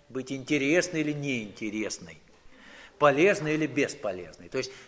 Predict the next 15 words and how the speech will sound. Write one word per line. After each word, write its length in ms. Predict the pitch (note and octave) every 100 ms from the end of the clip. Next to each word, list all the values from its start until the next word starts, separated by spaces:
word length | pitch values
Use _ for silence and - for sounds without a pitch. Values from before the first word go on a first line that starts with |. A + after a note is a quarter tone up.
| -
не 120 | B2
нужно, 540 | C3+ G#3 G#3 F#3 F3 C3+
э, 60 |
вот, 720 | B2 B2 B2 A#2 A2+ A2 A2+ C3
любой 380 | C#3 B2+ D3
труд, 300 | - D#3+ G#3+ B2+
любую 340 | G#2 B2+ A#2+
работу 520 | A2+ G#2 F3 D3 A#2+ G#2+ -
вот 200 | A2 -
такими 380 | G#2+ - C3+ C3+
категориями, 920 | B2+ A#2+ A2+ G#2 B2 B2+ A#2+ A2 G#2 - - -
э, 120 | G2 F#2
как 160 | G#2 G2
бы 100 | B2+
оценивать. 440 | C3 C#3 F#2 D#2+